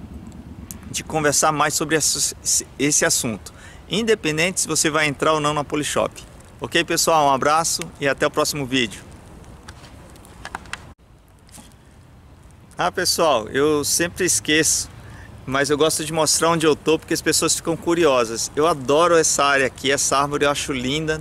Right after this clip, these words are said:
Dá uma olhada aqui no Parque Ibirapuera, no Portão sete. O Portão sete é muito legal porque você estaciona e você já chega rapidamente nesta área onde eu estou.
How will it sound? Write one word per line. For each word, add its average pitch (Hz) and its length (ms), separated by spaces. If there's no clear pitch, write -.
Dá 143 120
uma 156 120
olhada 147 480
aqui 131 260
no 160 100
Parque - 300
Ibirapuera, 151 720
no 156 120
Portão 202 480
sete. - 500
O 123 40
Portão 156 320
sete 175 360
é 185 40
muito 170 340
legal 165 320
porque 170 160
você 160 260
estaciona 170 840
e 170 80
você 170 300
já 165 160
chega 175 420
rapidamente 196 720
nesta 180 360
área 165 260
onde 175 140
eu 185 60
estou. 120 380